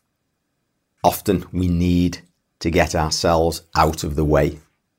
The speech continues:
We are often our own worst enemies with our needs,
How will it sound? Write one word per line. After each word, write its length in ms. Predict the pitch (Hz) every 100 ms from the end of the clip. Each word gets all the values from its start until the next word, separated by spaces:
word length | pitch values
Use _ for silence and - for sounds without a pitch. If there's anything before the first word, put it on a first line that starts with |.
| _ _ - _
We 100 | 90
are 140 | 87 90
often 320 | 87 - 90
our 180 | 85 87
own 240 | 90 90
worst 300 | 92 85 78
enemies 460 | 80 85 85 82 78
with 160 | 85
our 360 | 82 80 82 80
needs, 720 | 85 85 87 85 82 82 -